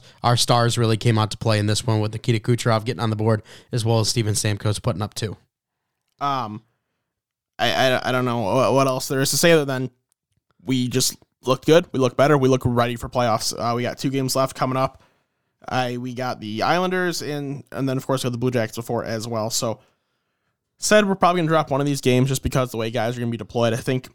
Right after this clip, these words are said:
Speaker 2: again, we're, we're gonna see not really, um, guys logging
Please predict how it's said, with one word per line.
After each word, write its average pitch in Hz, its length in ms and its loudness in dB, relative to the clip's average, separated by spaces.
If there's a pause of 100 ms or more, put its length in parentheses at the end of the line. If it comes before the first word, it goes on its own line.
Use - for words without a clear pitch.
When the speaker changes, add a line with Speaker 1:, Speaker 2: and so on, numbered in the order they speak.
(100)
Speaker 2:
again, 127 320 -2
we're, 120 120 -4
we're 123 160 -4
gonna 127 160 -2
see 131 360 -4 (640)
not 185 320 0
really, 160 500 0
um, 139 420 2
guys 135 340 0
logging 135 500 0